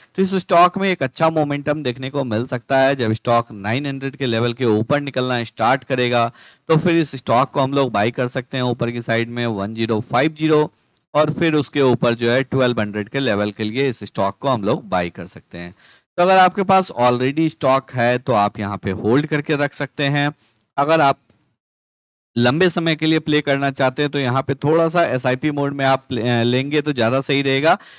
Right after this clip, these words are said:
क्योंकि स्टॉक में एक रैली हुआ है, यहाँ पे थोड़ा सा रिट्रेसमेंट हो सकता है और उसके बाद जो है स्टॉक में वापस से तेजी देखने को मिलेगा। तो नाइन हंड्रेड के लेवल के ऊपर वन ज़ीरो फ़ाइव ज़ीरो और ट्वेल्व हंड्रेड के टारगेट के लिए हम लोग इस स्टॉक को ले सकते हैं।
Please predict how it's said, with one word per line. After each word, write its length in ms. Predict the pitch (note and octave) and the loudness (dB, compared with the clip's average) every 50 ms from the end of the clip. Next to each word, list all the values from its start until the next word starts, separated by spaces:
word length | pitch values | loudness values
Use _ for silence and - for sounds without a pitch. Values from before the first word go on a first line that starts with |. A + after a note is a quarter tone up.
| - _ _ | -20 _ _
क्योंकि 240 | E3+ E3+ F3+ F#3+ | -4 0 2 0
स्टॉक 420 | F3 - - E3+ D#3+ E3 E3+ E3 - | 0 2 2 4 4 4 4 2 0
में 220 | F3 F3 F3 D3 | -2 -2 -2 -2
एक 280 | A#2 D#3 D#3+ D#3 - D#3+ | 0 0 0 0 0 -2
रैली 440 | D3+ B2 A2+ A2 A2+ B2+ C#3 D3+ D#3 | -2 0 2 2 2 2 2 0 0
हुआ 300 | C#3+ C#3 C3+ C3+ C3+ C#3 | 0 2 2 2 2 4
है, 160 | D#3 D#3+ D#3 | 2 2 0
यहाँ 220 | B2 G#2+ A#2+ A#2+ | 0 -2 -4 -4
पे 140 | A#2+ - C3+ | -4 -6 -8
थोड़ा 320 | - - D#3 D#3+ E3+ E3+ | -4 -2 0 0 2 0
सा 140 | D#3+ - D#3+ | 0 0 -2
रिट्रेसमेंट 640 | C#3 A#2+ A#2 A2 - C3 B2+ A#2 - C#3+ D3 C#3+ C#3+ | -2 -2 -2 -4 -4 -6 -6 -6 -6 -8 -6 -2 -2
हो 100 | C3+ B2+ | -2 -2
सकता 320 | - C3 A#2 - - C#3 | -2 -4 -8 -4 -2 0
है 120 | D3 D#3+ F3 | 2 2 2
और 220 | - D#3 C#3 C3+ | 2 0 0 0
उसके 280 | C3+ C3+ - - C#3 C3 | 0 -2 -4 -4 -6 -6
बाद 420 | B2+ B2 - G2 G2 A2 A#2 B2+ - | -6 -6 -4 0 0 0 0 -2 -4
जो 100 | A#2+ A#2 | -2 -2
है 100 | A#2+ A#2+ | -2 -2
स्टॉक 340 | - - A2+ G2+ G2+ - - - | -2 -2 -2 0 0 -2 -4 -6
में 80 | C#3 C#3 | -6 -4
वापस 400 | B2+ F#2+ F#2 F#2 - A2+ G#2+ - | -2 -2 -4 -4 -4 -6 -8 -6
से 120 | - C3+ | -8 -10
तेजी 340 | B2 - G#2+ F#2+ G2 G2+ G2+ | -8 -6 -6 -6 -4 -6 -8
देखने 280 | F#2+ F2 - - F#2+ | -8 -10 -10 -12 -14
को 140 | F2 - F#2+ | -10 -10 -10
मिलेगा। 460 | F#2 F#2+ F2+ F2+ E2+ E2+ F2 F2 - - - - - - _ _ - | -8 -8 -8 -8 -8 -8 -8 -10 -10 -12 -18 -20 -20 -20 _ _ -2
तो 80 | F3+ | -2
नाइन 300 | E3 D3 C3 C#3+ G3 F#3 | 2 2 2 2 2 2
हंड्रेड 280 | E3+ E3+ E3 F3 E3+ E3 | 0 2 2 0 0 2
के 100 | F3 E3+ | 2 2
लेवल 260 | E3 D#3 D#3 D#3+ D#3+ | 2 4 4 2 2
के 120 | D3+ E3 | 2 2
ऊपर 380 | D#3+ D#3+ D#3+ D#3 D3+ E3 D#3+ D#3+ | 4 4 4 4 4 2 2 2
वन 200 | D3+ B2+ A#2+ B2+ | 2 0 0 0
ज़ीरो 240 | B2 B2+ B2+ B2+ B2 | 0 2 2 2 2
फ़ाइव 260 | - - B2+ C3+ C#3 C3+ - | 2 2 0 0 0 -2 -4
ज़ीरो 220 | C#3 C3+ C#3 C#3 C#3+ C#3+ C3+ | -2 0 2 4 4 4 4
और 220 | A#2+ B2 A#2 A2+ | 4 4 4 4
ट्वेल्व 340 | A2+ - A#2+ B2 C3 C3 B2 | 2 0 0 0 0 0 -2
हंड्रेड 260 | A#2+ A#2 A#2+ A#2 A#2 | -2 -2 -4 -4 -4
के 120 | A2+ B2+ B2 | -4 -6 -4
टारगेट 380 | - G#2 G2 G2+ A2 A2 - | -2 -2 -2 -2 -4 -8 -10
के 100 | - - | -8 -8
लिए 160 | G#2+ A2+ A#2+ | -6 -6 -4
हम 140 | A#2+ A2+ G2+ | -4 -4 -2
लोग 160 | G2 G#2+ A2+ | -2 -2 -2
इस 100 | G2+ - | -2 -4
स्टॉक 340 | - F#2+ - - E2+ D#2 - _ | -6 -10 -10 -8 -8 -10 -6 _
को 160 | - E3+ F#3 | 0 0 0
ले 280 | F#3 D3 A2+ G#2+ F#2+ F2 | 0 -2 -2 -2 -4 -4
सकते 320 | - - - _ _ - | -8 -14 -20 _ _ -18
हैं। 160 | - - - | -18 -16 -18